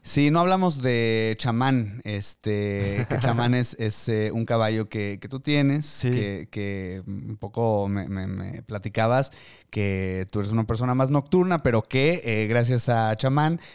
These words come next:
Speaker 1: te, te levantas en las mañanas para, para verlo, para... para
Speaker 2: Sí, monto
Speaker 1: jugar
Speaker 2: todos
Speaker 1: con
Speaker 2: los
Speaker 1: él.
Speaker 2: días. Me paro a las seis de la mañana, voy a montarlo diario.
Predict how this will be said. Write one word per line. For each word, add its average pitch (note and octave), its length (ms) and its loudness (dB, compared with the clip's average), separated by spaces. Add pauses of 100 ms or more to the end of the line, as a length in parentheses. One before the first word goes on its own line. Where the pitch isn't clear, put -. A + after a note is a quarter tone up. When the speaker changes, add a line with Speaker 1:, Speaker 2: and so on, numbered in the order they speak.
(120)
Speaker 1:
te, G#2 200 0
te G#2 100 -4
levantas D#3+ 520 2
en C3 60 -4
las G#2+ 120 -6
mañanas B2+ 480 0
para, F#2+ 320 -2
para G2+ 140 -4
verlo, C#3 340 2
para... G#2 340 -6
para F#2+ 640 -6
Speaker 2:
Sí, D#3+ 200 2
monto C#3+ 220 2
Speaker 1:
jugar A2 100 2
Speaker 2:
todos D#3+ 140 4
Speaker 1:
con G#2+ 100 2
Speaker 2:
los A2+ 80 0
Speaker 1:
él. B2 60 4
Speaker 2:
días. A2 340 -2
Me A2+ 120 -6
paro C3 160 2
a C3+ 40 4
las A2+ 120 0
seis A#2+ 120 -4
de C#3 60 -4
la B2+ 60 -2
mañana, A2+ 360 -2
voy B2 100 0
a A#2 40 -2
montarlo A2+ 340 -4
diario. A2+ 540 -4